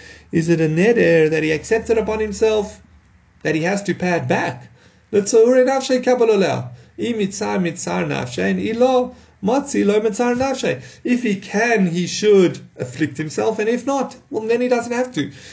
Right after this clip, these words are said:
I, Shmuel saying he doesn't even have to pay it back. If for whatever reason you couldn't fast,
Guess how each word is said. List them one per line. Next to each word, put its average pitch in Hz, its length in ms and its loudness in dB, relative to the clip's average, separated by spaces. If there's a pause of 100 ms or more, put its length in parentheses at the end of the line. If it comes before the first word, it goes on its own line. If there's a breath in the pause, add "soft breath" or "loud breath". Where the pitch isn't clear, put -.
(180 loud breath)
I, 226 180 0
Shmuel 254 360 -2
saying 262 260 -4
he 226 60 2
doesn't 220 240 0
even 240 160 -2
have 240 160 -4
to 247 100 -6
pay 254 220 -2
it 254 100 -6
back. 262 260 -2
If 196 80 -2
for 190 80 -2
whatever 208 320 4
reason 214 380 -2
you 175 80 -2
couldn't 220 340 2
fast, 170 680 -4